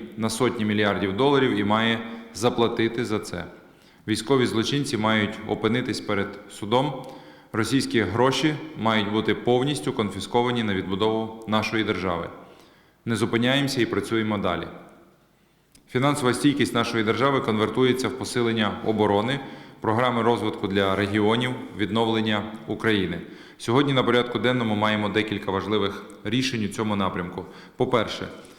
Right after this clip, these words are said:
рішенням уряду створюємо необхідний резерв для будівництва фортифікаційних та інженерних споруд.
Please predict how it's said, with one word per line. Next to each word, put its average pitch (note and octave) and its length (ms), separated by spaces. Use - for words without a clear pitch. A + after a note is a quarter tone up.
рішенням B2+ 460
уряду A#2 280
створюємо A2 400
необхідний G#2+ 440
резерв G2+ 360
для G2+ 100
будівництва G#2 580
фортифікаційних A2 920
та G#2 120
інженерних G2+ 540
споруд. G#2+ 440